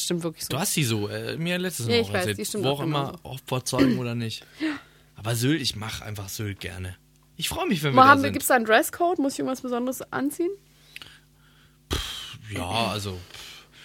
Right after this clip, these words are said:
Speaker 2: pff, du, ich glaub, du passt dich da schon ganz gut, du.
Speaker 1: Nee, ich seh meistens aus wie eine Nutte, das wissen wir ja schon.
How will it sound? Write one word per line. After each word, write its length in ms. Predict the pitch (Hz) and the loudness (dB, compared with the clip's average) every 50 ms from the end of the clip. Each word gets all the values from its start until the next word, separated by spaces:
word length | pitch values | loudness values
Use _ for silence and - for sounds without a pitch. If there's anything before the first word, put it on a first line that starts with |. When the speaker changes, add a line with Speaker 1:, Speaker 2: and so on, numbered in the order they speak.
| - - - - - - - - _ _ - | -20 -20 -20 -20 -20 -20 -20 -20 _ _ -18
Speaker 2:
pff, 600 | - - - - - - - 104 - - - - - - - - - - - | -14 -12 -12 -12 -12 -12 -14 -16 -18 -18 -18 -20 -20 -20 -20 -20 -20 -14 -10
du, 220 | - 123 120 120 | -6 -4 -4 -2
ich 120 | 123 110 - | -2 -2 -2
glaub, 340 | - 123 135 139 135 - - | 0 0 0 0 -2 -8 -4
du 260 | - 117 110 107 104 - - | -4 -4 -2 -4 -6 -10 -10
passt 260 | - 110 123 - - | -8 -6 -4 -4 -4
dich 100 | 120 101 | -4 -2
da 100 | - 104 | -2 -2
schon 180 | 101 - 104 101 | -2 -2 -2 -2
ganz 180 | 101 101 98 - | -4 -4 -6 -6
gut, 180 | - 110 101 | -8 -8 -6
du. 300 | 107 107 101 104 101 101 98 | -4 -4 -4 -2 -2 0 2
Speaker 1:
Nee, 280 | 196 202 196 208 226 - | 6 6 6 6 6 2
ich 140 | 220 - | -4 -4
seh 100 | - 214 | -2 0
meistens 360 | 202 196 180 190 233 - 240 220 | 4 6 6 6 4 2 0 -2
aus 140 | - 208 | -2 0
wie 60 | 202 208 | 0 0
eine 80 | 196 | 0
Nutte, 260 | 196 190 185 180 - | 0 0 -2 -4 -6
das 140 | 160 170 165 - | -10 -10 -8 -6
wissen 380 | 190 180 170 - 175 - - 160 | -6 -8 -6 -6 -10 -8 -6 -6
wir 80 | 151 | -6
ja 120 | 147 156 147 | -6 -8 -10
schon. 220 | - 165 156 147 | -12 -14 -14 -16